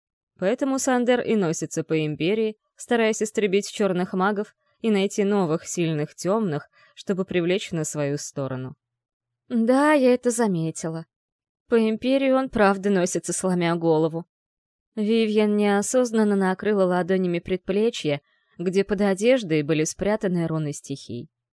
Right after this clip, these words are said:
«Кстати, про нежданный подарок богини. Ты знаешь, что такой дар посылается богине раз в тысячу, а может и больше лет?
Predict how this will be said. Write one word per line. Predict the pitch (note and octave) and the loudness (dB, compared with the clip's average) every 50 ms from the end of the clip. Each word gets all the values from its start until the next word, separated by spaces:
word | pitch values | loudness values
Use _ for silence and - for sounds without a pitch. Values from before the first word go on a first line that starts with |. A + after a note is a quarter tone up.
| _ _ _ _ _ _ _ _ _ _ _ _ | _ _ _ _ _ _ _ _ _ _ _ _
«Кстати, | - - - - C4 C4+ C4+ B3 G#3 F3+ - - D#3+ D3+ | -20 -14 -4 0 2 4 6 6 6 4 4 0 -2 -2
про | - - F3 F#3 F3+ | -2 -2 0 0 2
нежданный | F3+ F3 F3+ F3+ F#3 F3+ A3 A#3+ A#3+ A3 G#3 G#3 | 2 0 0 -2 -2 -2 -2 0 0 0 0 -2
подарок | G3+ - G#3 G3+ G3+ G#3 G3+ G3+ F#3+ | 0 -2 -2 0 2 2 0 0 -2
богини. | F3+ F#3 G#3 G#3+ F#3+ E3+ E3+ D3 C3 B2+ B2 A2+ C#3 - _ _ _ _ _ _ _ _ _ _ _ _ _ _ | -2 -4 -4 -4 -4 -4 -4 -4 -4 -6 -10 -12 -14 -16 _ _ _ _ _ _ _ _ _ _ _ _ _ _
Ты | - D3+ D3+ | -4 -4 -4
знаешь, | C#3+ C#3+ E3 E3 A3 C#4 B3+ F#3 E3 E3+ - - _ | -2 -2 -2 -2 -2 0 0 -2 -2 -4 -6 -14 _
что | - - - F3 E3 | -16 -8 -6 -4 -4
такой | F3 E3 - E3 E3 | -4 -2 -2 -2 -2
дар | D3+ D#3 E3 G#3+ B3 | 0 0 0 0 -2
посылается | - - E3 - - E3 D3+ E3+ G3+ G#3 G3+ - - F#3 | -2 -4 -6 -4 -2 -2 -2 0 0 0 0 0 -4 -2
богине | E3 E3+ D#3+ D#3 D3 F#3+ A3 A3 F#3 D#3+ D3 | -2 -2 -2 -2 -2 -2 -2 0 0 -2 -2
раз | C#3 D3 D#3+ D#3+ E3 - | -2 -2 -2 -4 -4 -6
в | - - - | -12 -12 -10
тысячу, | - C#3+ E3 A3 B3 - - A#2+ - - - G#2+ B2 _ - | -8 -6 -4 -4 -6 -6 -10 -10 -10 -10 -12 -12 -14 _ -8
а | - D#3+ | -6 -4
может | E3 D3+ D3+ - D#3+ - - | -4 -4 -4 -6 -8 -8 -6
и | D#3+ D3+ | -8 -6
больше | C#3 D3 E3+ A3 B3 B3 - - E3 C#3+ | -2 -2 -2 -2 -2 -4 -6 -4 -4 -4
лет? | C3+ C3+ A#2+ A2 A2 _ - _ | -4 -4 -6 -6 -8 _ -18 _